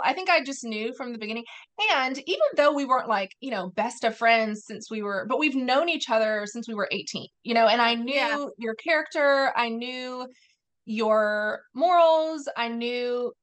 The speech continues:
Speaker 1: and even just, you know, we won't go into detail about your story <laughs> of your, your, um, previous businesses, but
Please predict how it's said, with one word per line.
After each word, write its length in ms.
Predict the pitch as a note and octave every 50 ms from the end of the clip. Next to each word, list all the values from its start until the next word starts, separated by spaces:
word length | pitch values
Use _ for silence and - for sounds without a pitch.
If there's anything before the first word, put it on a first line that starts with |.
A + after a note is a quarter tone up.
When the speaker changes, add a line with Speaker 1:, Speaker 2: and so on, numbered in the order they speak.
| _ -
Speaker 1:
and 120 | - B3+
even 340 | C4 D#4 F4+ G4 A4+ A4+ F#4
just, 600 | C4+ C#4+ C4+ C4 C4 C4 - - - - - - _
you 60 | B3+
know, 100 | A#3 A3+ A3+
we 60 | A#3+
won't 160 | A#3+ A#3+ A#3+
go 60 | A#3+ A#3
into 180 | A3 A3 G#3+ G3
detail 360 | G#3+ G#3 G3 - G3+ F#3+ F#3
about 280 | F3+ F#3 F3+ F#3 F#3 - - _ _
your 500 | G#3+ G3 G3 G3 F#3+ F#3 F#3 F#3 F#3 F#3+
story 540 | F#3+ - - G#3 G#3 G3+ G3 G3 F#3+ F#3+ G3+
<laughs> 300 | A3+ - - - _ -
of 180 | B3+ C4 A3+ A#3
your, 320 | G#3 G#3 G#3 G#3 G#3 G#3 _ _ -
your, 360 | A3+ A3 A3 G#3+ G#3+ G#3+ - -
um, 200 | A3 G#3 G3+ G#3 G3+
previous 300 | A#3+ B3+ A#3 A#3+ A#3+ -
businesses, 500 | E4+ F#4 F4+ D#4 D4 - B3+ A#3 A3+ A#3 -
but 380 | E4+ F4+ C#4+ G#3+ G#3 G#3+ G#3